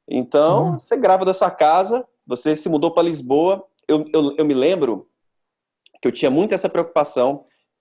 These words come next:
Speaker 1: em relação a mudar de cidade, porque, é, antes da internet ter essa força toda, o mercado da gente, o network, dependia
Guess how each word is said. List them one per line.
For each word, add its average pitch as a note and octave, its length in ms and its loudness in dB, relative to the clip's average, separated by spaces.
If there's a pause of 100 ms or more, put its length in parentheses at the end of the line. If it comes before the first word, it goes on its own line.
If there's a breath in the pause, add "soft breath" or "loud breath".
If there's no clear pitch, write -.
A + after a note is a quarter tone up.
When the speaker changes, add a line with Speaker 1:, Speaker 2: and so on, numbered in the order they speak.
(120)
Speaker 1:
em A2+ 80 -10
relação B2 340 0
a - 20 0
mudar A#2+ 340 2
de B2+ 80 -10
cidade, G#2 600 -2
porque, G#2+ 640 -4 (760)
é, F#2 320 0 (200)
antes D3 300 0
da C3 120 0
internet B2 420 -2
ter - 80 0
essa A#2+ 220 0
força B2 380 -2
toda, D#3+ 440 0
o B2+ 80 0
mercado B2+ 400 0
da C#3 140 0
gente, C3+ 260 -6
o C3+ 40 -2
network, C3 460 0
dependia E3+ 720 0